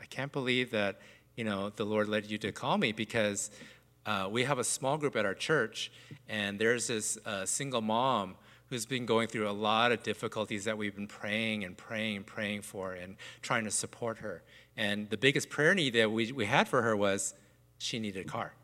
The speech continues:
And she had several kids, right? And my, my in-laws had a minivan,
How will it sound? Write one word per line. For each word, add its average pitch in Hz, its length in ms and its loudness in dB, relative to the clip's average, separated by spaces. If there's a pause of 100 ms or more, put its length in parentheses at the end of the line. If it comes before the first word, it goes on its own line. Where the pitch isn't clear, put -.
(640)
And 107 280 2
she 175 200 6
had 180 180 8
several 151 240 6
kids, - 560 6
right? 135 360 2
And 123 200 2
my, 135 260 8 (280)
my 135 100 6
in-laws 143 420 8
had 160 140 6
a 156 40 6
minivan, 170 440 10